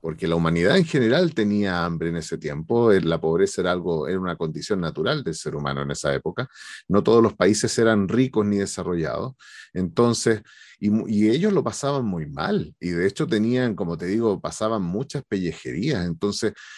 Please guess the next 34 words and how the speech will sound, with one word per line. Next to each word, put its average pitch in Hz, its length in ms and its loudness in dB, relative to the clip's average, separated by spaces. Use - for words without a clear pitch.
eh, 90 400 0
sí, 104 360 -2
mm, 95 300 -4
eh, 92 220 0
esto, - 320 -4
esto 131 220 0
del 135 100 0
impresionismo 123 640 -2
después, 131 760 -2
ellos 107 340 0
van 110 260 0
si-, 104 320 -8
van, 110 400 2
eh, 104 160 2
siendo 117 400 0
reconocidos. 101 1080 -2
Monet, 98 500 0
podríamos 85 480 -2
decir 82 260 -6
que 85 120 -6
es 80 40 -8
como 78 220 -2
el 78 80 4
último 104 400 2
de 98 140 6
ellos 107 220 2
que, 87 280 -6
que 87 320 0
vino 82 420 0
a 104 60 2
disfrutar 95 480 -2
esa, 110 320 -4
ese 98 200 -4
reconocimiento. 85 960 -4